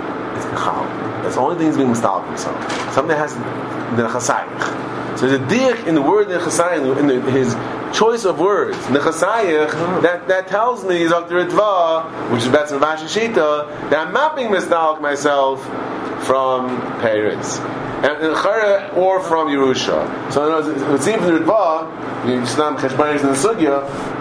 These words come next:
Speaker 1: that Rav Nachman, <coughs> that, um, I'm saying that, that, th-, no, this whole Rashi is only if Rav Ashi comes out. Now, that's if Baya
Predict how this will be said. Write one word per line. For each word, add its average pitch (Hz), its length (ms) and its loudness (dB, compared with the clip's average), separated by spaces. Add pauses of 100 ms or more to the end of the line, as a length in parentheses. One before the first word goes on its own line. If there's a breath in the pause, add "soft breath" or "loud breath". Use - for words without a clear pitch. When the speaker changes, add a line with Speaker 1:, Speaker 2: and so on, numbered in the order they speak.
(560)
Speaker 1:
that 131 140 4
Rav 123 100 0
Nachman, 143 560 0 (880)
<coughs> - 960 0
that, 127 400 0
um, 117 420 0 (440)
I'm 120 100 0
saying 185 200 2
that, 127 80 -2 (180)
that, 135 280 0 (140)
th-, 165 120 2
no, 123 720 -2
this 127 100 2
whole 151 200 2
Rashi 160 340 0
is 139 40 2
only 147 260 2
if 135 100 0
Rav 214 320 2
Ashi 104 240 -8
comes 104 240 -2
out. 87 180 -2 (300)
Now, 110 80 0
that's 151 260 0
if 131 260 0
Baya 123 500 0